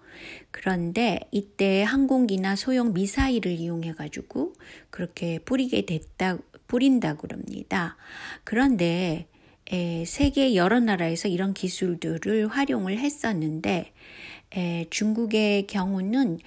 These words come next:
비용이 엄청 많이 항공기를 이용할 경우에 들고요. 또 인공강우 자체가 지속이 오래가지 못한다 그래요. 소형 미사일로 사용한 경우에는.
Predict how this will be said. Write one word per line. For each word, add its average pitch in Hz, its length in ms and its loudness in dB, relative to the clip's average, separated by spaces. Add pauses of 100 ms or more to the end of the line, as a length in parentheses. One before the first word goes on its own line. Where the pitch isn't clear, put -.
(280)
비용이 240 680 6
엄청 202 360 0
많이 170 400 -2 (100)
항공기를 277 580 4
이용할 180 360 0
경우에 160 420 -4
들고요. 196 800 -2 (580)
또 214 260 2
인공강우 214 1000 0
자체가 185 960 -4
지속이 220 880 0 (400)
오래가지 214 520 2
못한다 208 600 0
그래요. 185 840 -4
소형 277 400 4
미사일로 190 1160 2 (200)
사용한 247 500 2
경우에는. 190 800 -6